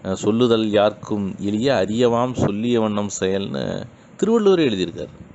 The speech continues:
அந்த இன்னொரு குறளை எடுத்துக்கிட்டு, அந்த "இடுக்கண் வருங்கால் நகுகங்கிற" அந்த குறளுக்கு இதையே கூட கொண்டு வரலாம். அது சொல்லலாம், அப்படி நடைமுறையில அது எப்படி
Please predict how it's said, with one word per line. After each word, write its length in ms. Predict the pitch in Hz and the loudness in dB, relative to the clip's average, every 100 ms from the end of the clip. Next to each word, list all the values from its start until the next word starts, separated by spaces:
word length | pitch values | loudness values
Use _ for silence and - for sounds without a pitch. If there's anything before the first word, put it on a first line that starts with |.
| - - - - | -20 -20 -20 -18
அந்த 580 | - 104 110 104 104 101 98 | -6 -4 0 2 2 0 -2
இன்னொரு 720 | 127 143 143 131 127 120 117 | -2 2 4 6 4 2 0
குறளை 280 | - 127 127 | 2 4 6
எடுத்துக்கிட்டு, 800 | 113 110 104 107 95 104 85 87 | 4 2 -2 -4 -2 0 0 -2
அந்த 160 | 95 | -2
"இடுக்கண் 300 | 101 117 120 | -2 0 2
வருங்கால் 460 | 117 107 104 104 104 | 4 2 2 0 2
நகுகங்கிற" 520 | 98 95 95 92 92 | -2 -2 -4 -4 -4
அந்த 180 | 90 85 | -6 -6
குறளுக்கு 600 | - 95 98 87 78 82 | -6 -4 -4 -4 -6 -4
இதையே 240 | 98 143 | 0 2
கூட 260 | 151 127 113 | 0 0 -2
கொண்டு 280 | 104 101 101 | -2 -4 -6
வரலாம். 280 | 92 92 - | -6 -8 -8
அது 220 | 85 90 | -10 -10
சொல்லலாம், 800 | - 101 151 160 180 170 156 117 | -8 -6 -6 -6 -6 -4 -2 -2
அப்படி 460 | 101 - 190 76 - - - - | -2 -6 -4 -6 -10 -20 -18 -4
நடைமுறையில 460 | 98 156 165 160 | -2 0 0 0
அது 120 | 143 123 | 0 -2
எப்படி 600 | 113 120 107 92 80 | -2 -2 0 -2 -4